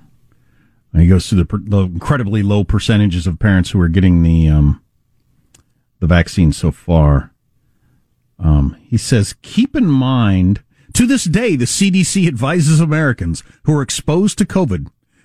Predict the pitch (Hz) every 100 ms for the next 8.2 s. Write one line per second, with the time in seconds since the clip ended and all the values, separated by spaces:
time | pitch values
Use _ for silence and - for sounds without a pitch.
0 | - 147 135 170 135 123 151 165 156 120
1 | 104 117 147 160 151 131 90 107 - 143
2 | 139 123 117 80 90 101 87 92 78 78
3 | - - _ _ _ - 147 98 147 226
4 | 208 151 95 - 160 135 127 156 101 87
5 | 113 123 123 110 101 - - 101 90 87
6 | 82 - _ _ 170 185 180 180 - 151
7 | 156 156 - 156 143 - 147 139 - 160
8 | - -